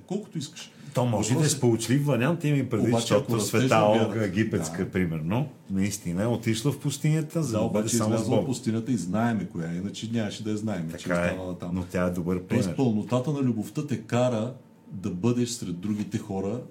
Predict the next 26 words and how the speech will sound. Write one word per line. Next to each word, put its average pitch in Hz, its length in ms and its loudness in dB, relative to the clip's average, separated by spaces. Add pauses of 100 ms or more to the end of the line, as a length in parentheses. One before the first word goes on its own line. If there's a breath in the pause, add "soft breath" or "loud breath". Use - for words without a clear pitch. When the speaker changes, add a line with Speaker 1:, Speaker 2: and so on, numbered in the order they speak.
(140)
Speaker 1:
които - 200 -8
са - 100 -14
също - 300 -10
така 101 180 -8
вярващи, 92 460 -6
да 104 100 -6
споделяш, 107 800 -4
да - 60 -10
се - 140 -10
грижиш 117 420 -2
за 120 100 -4
Speaker 2:
И - 20 -2
да 117 60 -12
Speaker 1:
тях 104 60 -2
и - 40 2
така 113 160 0
Speaker 2:
помогнеш, 95 580 0
Speaker 1:
нататък, 87 40 -2
и 80 100 -2
да 82 60 -4
Speaker 2:
евентуално. 85 320 -2
Speaker 1:
помогнеш. 120 300 0
И 156 140 -4
ето 170 240 -2
ти 180 120 -6
църквата. 175 480 -8